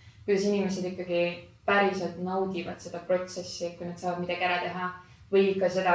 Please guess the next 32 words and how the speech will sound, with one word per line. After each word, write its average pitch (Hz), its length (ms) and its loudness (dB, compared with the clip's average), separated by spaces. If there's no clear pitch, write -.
kui 175 220 0
kohalikud 180 560 0
omavalitsused 170 640 -4
üld-, 170 260 -10
näiteks - 360 -6
avastavad, 170 420 0
et 170 160 -10
okei, 180 240 -2
see - 140 -10
on - 100 -12
üliäge 175 380 8
idee 175 260 2
ja 175 160 -2
hakkavad 175 300 -6
ise 175 140 -10
seda 180 200 -10
edasi 190 320 -6
rahastama. 185 460 -8
Et 185 180 -6
see 190 140 0
mõju 226 240 4
on 175 240 2
tegelikult, - 480 -12
äh, 175 180 -6
väga-väga 175 460 -2
suur, 175 320 -4
mida 170 200 -4
ma 170 80 -4
näen 165 220 -4
enda 170 120 -8
igapäevases 170 540 -6
töös. 190 300 -4